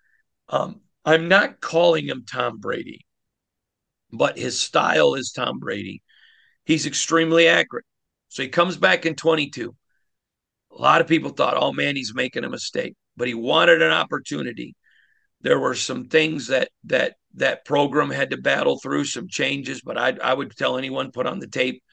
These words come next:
the Big Ten championship game, watch him, you know, wa-, watch what he did. Um, excuse me, the game against Michigan, excuse me. But this is a guy in the Josh McDaniels system.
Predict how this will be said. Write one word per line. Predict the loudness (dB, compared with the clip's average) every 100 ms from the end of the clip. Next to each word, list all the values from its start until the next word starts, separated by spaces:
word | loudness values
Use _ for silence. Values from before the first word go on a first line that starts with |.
| _ _ _
the | -12
Big | -6 -6
Ten | -6 -8
championship | -6 -6 -6 -8 -10
game, | -6 -4 -4 -10 _ _ _ _ _ _ _
watch | -2 -2 -2
him, | -8 -10 -16 _
you | -12
know, | -8 -8 -8
wa-, | -6 -6 -6
watch | -6 -6 -6
what | -6 -6
he | -6
did. | -6 -6 -6 -10 _ _ _ _ _ _
Um, | -10 -8 -8 -12 -18 _ _ _ _ _
excuse | -6 -6
me, |
the | -6
game | -4 -4 -2
against | -4 -6
Michigan, | -10 -12 -14
excuse | -16 -16 -16
me. | -20 _ _ _ _ _ _ _
But | 4 4 4 -2 _ _ _ _ _ _ -6
this | -2 0 0
is | -2
a | -2
guy | 2 2 4 2 0 -6 _ _ _ _ _ _ -6
in | -4
the | -4
Josh | -4 4 6 6 2
McDaniels | -2 2 2 2 -2
system. | -4 -6 -6 -12